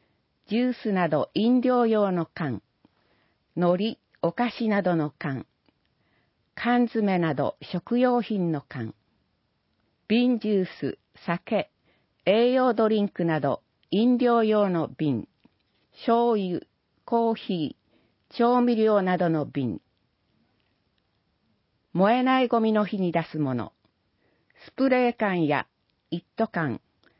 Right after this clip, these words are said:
塗料が入っていた缶など。化粧品、薬品用の瓶。哺乳瓶。コップや鍋の蓋などのガラス製品。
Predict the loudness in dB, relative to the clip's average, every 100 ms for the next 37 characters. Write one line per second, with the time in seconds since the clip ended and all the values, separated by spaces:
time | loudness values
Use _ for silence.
0 | _ _ _ -4 0 2 2 2 0 -2
1 | -4 -4 -4 -4 -4 -8 -6 -4 -4 -6
2 | -8 -14 _ _ _ _ _ _ _ _
3 | _ _ -4 -4 0 0 0 0 -2 0
4 | -2 -4 -6 -6 -6 -8 -2 0 2 2
5 | 0 0 -2 -2 -2 -4 _ _ _ _
6 | _ _ _ 0 2 2 2 0 0 0
7 | -4 -12 _ _ _ _ _ _ -6 -2
8 | -2 _ -2 0 2 0 -4 -2 0 2
9 | 0 -2 -2 -2 0 0 0 0 0 -2
10 | -2 -2 -4 -8 -4 -4 -4 -8 -10 -10